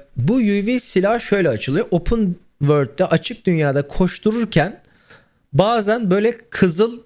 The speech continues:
e, duman yayan yapılara denk geliyorsunuz. Bu yapıları U V'yi tutuyorsun, taş oluyor. Taş olduktan sonra vuruyorsun, kırıyor. Sıkıntı şu, sadece bu U V ile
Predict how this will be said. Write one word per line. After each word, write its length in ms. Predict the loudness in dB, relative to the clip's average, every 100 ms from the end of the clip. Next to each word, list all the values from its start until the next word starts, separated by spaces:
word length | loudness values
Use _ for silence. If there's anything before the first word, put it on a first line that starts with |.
| -2
e, 40 | 0 2 2 2 0 -2 -6 _ _ _ -8 0
duman 380 | 0 2 2 2
yayan 380 | 2 2 0 -4 _ _ -2
yapılara 540 | -2 0 0 2 0
denk 220 | -2 -6
geliyorsunuz. 720 | -4 -2 -4 -6 -10 -12 -16 -20 _ _ _ _ _
Bu 160 | -2 0
yapıları 680 | 0 0 0 2 2 -2 -8 -4
U 260 | -2 0 0
V'yi 200 | 0 -2
tutuyorsun, 420 | -2 -2 0 -2
taş 300 | 0 0 0
oluyor. 260 | -2 -2
Taş 220 | 0 0 0
olduktan 360 | -2 -2 -2
sonra 180 | 0 0
vuruyorsun, 400 | 2 0 0 -4
kırıyor. 380 | 0 0 0 -4 -14 -20 -18 -18 -18 -8
Sıkıntı 500 | -4 0 0 0 -2
şu, 120 | -4
sadece 600 | 0 0 2 0 0 2
bu 40 | 2
U 300 | 2 2 0
V 60 |
ile 300 | 0 -2 -4